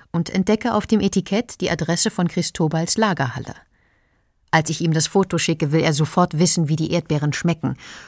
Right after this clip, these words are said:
und antwortet mit Bildern von den Stauden auf seiner Plantage. Er schaut zuversichtlich auf die beginnende Ernte.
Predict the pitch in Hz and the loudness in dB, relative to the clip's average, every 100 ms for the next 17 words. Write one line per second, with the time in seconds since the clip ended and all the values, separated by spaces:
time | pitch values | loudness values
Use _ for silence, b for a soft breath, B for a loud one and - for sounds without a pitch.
0 | B - 156 175 185 190 190 185 190 180 | B -6 0 2 2 2 0 2 2 4
1 | 190 196 175 165 160 160 156 175 175 165 | 4 6 4 4 2 0 0 2 2 2
2 | 160 - 160 160 - 160 180 170 151 156 | -2 -2 0 0 -2 -4 0 -2 -2 -6
3 | - _ _ _ _ _ _ _ _ _ | -10 _ _ _ _ _ _ _ _ _
4 | - 185 - 247 - 233 - 165 151 139 | -4 -2 2 0 2 0 2 2 2 -2
5 | 151 - 143 165 165 165 165 151 147 156 | -4 -4 -2 0 2 4 6 4 2 0
6 | 139 127 143 | -2 -2 -6